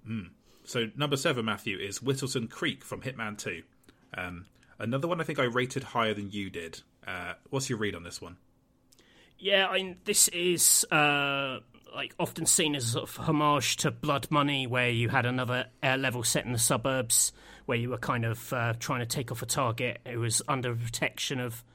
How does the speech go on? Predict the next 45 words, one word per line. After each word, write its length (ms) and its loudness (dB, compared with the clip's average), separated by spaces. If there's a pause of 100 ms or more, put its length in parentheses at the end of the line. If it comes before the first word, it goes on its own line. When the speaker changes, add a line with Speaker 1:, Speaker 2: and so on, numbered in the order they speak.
(440)
Speaker 2:
F 200 0
B 180 2
I, 320 -2 (500)
I 80 -2
think, 380 -6
or 100 -12
being 260 0
watched 300 0
by 120 0
F 140 -4
B 140 0
I. 80 0
I 40 -6 (120)
can't 240 0
Speaker 1:
Hmm, 40 2
Speaker 2:
quite 140 -2
remember. 300 -4
Speaker 1:
I 20 -4
think, 160 -4
I 100 -8
think 180 -6
so. 100 6
Speaker 2:
Um, 160 2 (680)
so 180 2
it's, 240 0
yeah, 260 4
it's 120 0
just 140 2
a 40 0
big 280 0
suburban 480 4
neighborhood, 540 2 (140)
much 420 -2
bigger 340 0
than 480 0 (100)
the 80 2
level 220 2
in 80 2
Blood 240 -2
Money. 400 2
I 60 -2
mean, 120 2
there's 200 2
a 40 -4
good, 320 -2